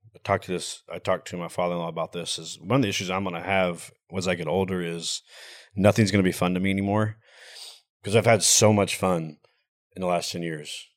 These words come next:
like, through my military service and then building these companies and working with these entertainers and,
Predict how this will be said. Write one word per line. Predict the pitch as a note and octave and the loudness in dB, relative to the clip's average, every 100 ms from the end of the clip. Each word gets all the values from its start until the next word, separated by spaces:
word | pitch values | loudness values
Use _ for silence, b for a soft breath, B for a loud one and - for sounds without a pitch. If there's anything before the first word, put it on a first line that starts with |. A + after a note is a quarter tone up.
| _ | _
like, | F#2+ F#2 - | -6 -6 -2
through | G#2+ | -2
my | F#2+ | 0
military | F2+ G#2 G#2 A2 | 2 2 2 2
service | F#2+ G2+ F#2+ | 2 2 2
and | F#2+ | -2
then | F2+ | 0
building | F#2 F#2 | 0 0
these | F2+ - | -2 -4
companies | F#2 F2 F#2 F2 | -6 -2 -2 -2
and | E2+ E2+ | -4 -2
working | F2 F#2+ | -2 -2
with | F2 E2 | -4 -4
these | E2+ | -6
entertainers | F2 E2+ - F#2 F2 F2 E2 E2 | -6 -6 -4 -2 0 -2 -6 -10
and, | D#2+ D#2 | -12 -16